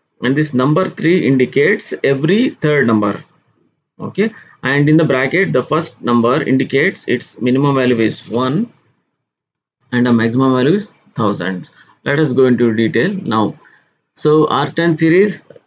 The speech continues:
we know up to this point, we know one to ten,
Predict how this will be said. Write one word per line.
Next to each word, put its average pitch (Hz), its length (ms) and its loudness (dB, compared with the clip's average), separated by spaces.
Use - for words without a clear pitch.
we 143 180 2
know 165 220 4
up - 160 -6
to 170 100 4
this 147 200 0
point, 113 420 -2
we 131 140 2
know 147 200 2
one 131 380 0
to - 320 2
ten, 113 340 -2